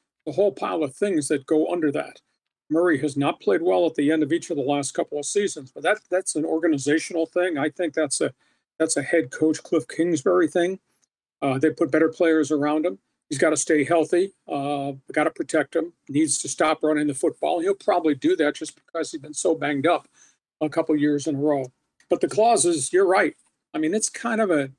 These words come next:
it's an indictment coming out of left field about the player not being a student of the game, has to be a student of the game. I guess it stuns me that, quote, "This got out," that there was a study hall clause in there,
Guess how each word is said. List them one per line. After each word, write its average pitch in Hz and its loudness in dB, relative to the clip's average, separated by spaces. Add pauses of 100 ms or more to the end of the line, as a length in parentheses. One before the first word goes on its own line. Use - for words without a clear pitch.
(120)
it's 175 -2
an 165 2
indictment 156 0
coming 175 -2
out 151 0
of 151 0
left 170 0
field 196 0
about 135 0 (400)
the 143 -14
player 165 2 (120)
not 165 -4
being 180 -2
a 139 -2
student 170 -2
of 143 -4
the 143 -2
game, 165 -2 (280)
has 180 -2
to 156 -6
be 160 2
a 135 0
student 143 -2
of 135 -6
the 143 -4
game. 156 -2 (360)
I 170 -2
guess 214 0
it 185 0
stuns 165 -2
me 165 2
that, 143 -2
quote, 156 -2 (140)
"This 160 2
got 135 -4
out," 139 -2 (480)
that 160 0
there 160 2
was 160 2
a 165 0
study 175 2
hall 175 2
clause 170 0
in 180 0
there, 190 -2